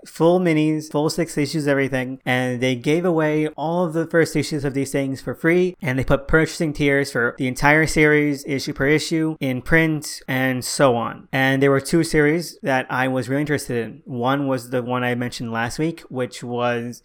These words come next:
the first issue of that Garth Ennis, Steve Epting book called Sarah, about the sniper during World War Two. And another one was this book called Good Night Paradise,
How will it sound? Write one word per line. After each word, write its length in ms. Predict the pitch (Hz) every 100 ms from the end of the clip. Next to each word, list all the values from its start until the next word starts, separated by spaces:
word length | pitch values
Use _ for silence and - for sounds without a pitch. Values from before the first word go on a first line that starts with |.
| 330
the 360 | 135 120 120
first 360 | - 139 135 -
issue 460 | 139 - 139 127 -
of 420 | 131 123 117 120
that 320 | 123 123 120
Garth 260 | - 131 131
Ennis, 300 | 135 135 135
Steve 400 | - - - 131
Epting 380 | 139 135 151 143
book 340 | 143 143 - -
called 560 | - 135 127 123 117 -
Sarah, 460 | - 143 120 - -
about 380 | 151 127 123 -
the 80 | -
sniper 400 | 139 131 - 131
during 220 | 127 120
World 160 | 123 117
War 100 | 117
Two. 340 | - 131 107 -
And 320 | 123 127 123
another 300 | 131 139 131
one 320 | 127 123 120
was 580 | 117 120 117 113 113 -
this 120 | 143 127
book 300 | 135 127 -
called 380 | 131 120 110 - _ 139
Good 200 | 120 131
Night 360 | 127 123 120 -
Paradise, 800 | - 156 143 127 123 - - -